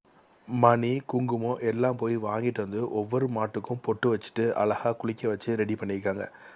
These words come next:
மாடு பார்க்கறதுக்கே ரொம்ப அழகா பளிச்சுன்னு இருக்கு. நம்ம மாட்டுக்கு எதுக்குமே கொம்பு இல்ல, அதனால நம்ம கொம்புக்கு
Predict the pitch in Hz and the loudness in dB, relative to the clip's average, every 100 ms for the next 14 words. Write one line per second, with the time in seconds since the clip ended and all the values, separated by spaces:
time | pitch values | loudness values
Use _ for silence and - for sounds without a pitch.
0 | - 113 117 143 143 113 113 107 104 123 | -8 2 4 4 4 2 2 -4 -4 -4
1 | 107 107 123 113 104 - 117 - 110 113 | -4 -4 -4 0 0 2 0 2 0 0
2 | 120 107 104 - - - - - - - | -6 -6 -6 -6 -10 -12 -20 -20 -20 -20
3 | - - 113 131 180 165 143 127 113 127 | -20 -2 0 4 4 4 0 -2 -4 -4
4 | - 110 139 139 120 127 - 107 110 113 | 0 -2 -2 -4 -2 -2 0 -2 0 0
5 | 101 104 - - - 107 131 123 104 113 | 0 -4 -8 -4 2 2 2 0 0 -2
6 | - 107 104 110 147 - 117 147 143 | -2 -4 0 0 0 0 2 0 -2